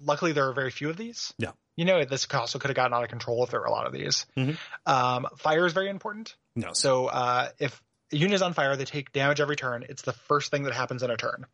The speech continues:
Speaker 2: Yep.
Speaker 1: So if a unit has one H P and they're on fire, they will die before they get to do anything.
Speaker 2: Mm-hmm.
Speaker 1: Um, healing will, will remove any status effect, but include this one.
Speaker 2: Mm-hmm.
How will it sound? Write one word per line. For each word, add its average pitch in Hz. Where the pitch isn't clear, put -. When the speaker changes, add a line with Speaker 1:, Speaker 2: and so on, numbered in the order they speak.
Speaker 2:
Yep. 139
Speaker 1:
So 135
if 139
a 139
unit 143
has 127
one 143
H 151
P 180
and 135
they're 127
on 127
fire, 139
they 131
will 120
die 123
before 123
they 123
get 127
to -
do 127
anything. 143
Speaker 2:
Mm-hmm. 139
Speaker 1:
Um, 123
healing 165
will, 139
will 131
remove 135
any 151
status 120
effect, 120
but 135
include 143
this 131
one. 165
Speaker 2:
Mm-hmm. 123